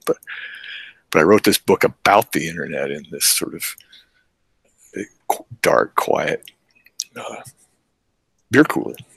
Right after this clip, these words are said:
And it, it somehow was the right book at the right time. And so it sort of instantly I changed from,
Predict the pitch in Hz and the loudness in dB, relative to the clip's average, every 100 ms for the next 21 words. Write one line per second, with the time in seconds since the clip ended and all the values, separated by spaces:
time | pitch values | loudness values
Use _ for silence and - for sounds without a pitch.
0 | - 87 82 - 110 - - 92 98 82 | -8 -6 -6 -6 -6 2 2 6 4 4
1 | - - 80 78 - 80 82 80 78 85 | 2 0 2 0 0 -4 -2 -2 0 0
2 | - - 131 87 92 78 - 95 - - | 0 -4 -4 -6 -6 -4 -2 -2 -2 0
3 | - 101 - - 69 - 90 90 90 - | 0 0 -2 -4 -2 0 0 0 -2 -4
4 | 78 | -6